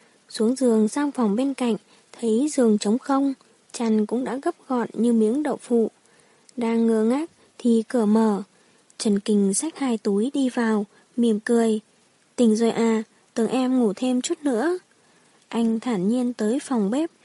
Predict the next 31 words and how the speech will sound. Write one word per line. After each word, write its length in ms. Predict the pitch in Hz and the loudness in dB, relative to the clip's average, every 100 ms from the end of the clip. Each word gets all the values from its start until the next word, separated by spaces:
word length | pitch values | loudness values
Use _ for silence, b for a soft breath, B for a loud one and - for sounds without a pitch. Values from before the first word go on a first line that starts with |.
| b b | b b
cứ 100 | - | -2
như 300 | 285 285 269 | 0 2 0
đây 260 | 254 262 254 | 0 0 0
là 160 | 247 220 | 0 2
nhà 240 | 220 220 | 2 0
của 180 | - 208 | 0 0
mình, 400 | 202 220 208 202 _ _ _ - | 2 2 2 -2 _ _ _ -4
tìm 280 | 220 196 | 0 0
cái 140 | 196 208 | -2 -6
bát 180 | 311 - | -6 -4
đựng 160 | 254 - - | -4 -4 -4
quẩy 280 | 233 202 | -2 -2
và 180 | 196 202 | -2 -6
sữa 220 | - 226 | -6 -6
đậu, 240 | 294 254 202 b b b | -4 -4 -6 b b b
rồi 320 | - 226 214 208 | -4 0 0 0
bê 140 | 277 | -2
đến 260 | 220 226 294 | 0 0 -2
bàn 180 | 254 202 | -2 -4
ăn. 320 | 240 262 254 - b b b b b - | -2 -2 -4 -10 b b b b b -4
Lâm 200 | 226 208 | -2 -2
Uyển 260 | 233 214 190 | -2 0 0
đứng 200 | 196 262 | -2 -4
cạnh 280 | - 254 214 | -4 -6 -6
cửa, 300 | 247 226 202 - _ _ | -4 -4 -4 -10 _ _
im 220 | - 226 | -4 0
lặng 200 | 220 220 - | 0 -2 -2
nhìn 340 | 214 214 202 | 2 2 2
tất 260 | 208 320 - | -2 -8 -4
cả. 260 | 254 214 190 _ b b b _ _ | -2 -2 -6 _ b b b _ _
Một 180 | 247 | -2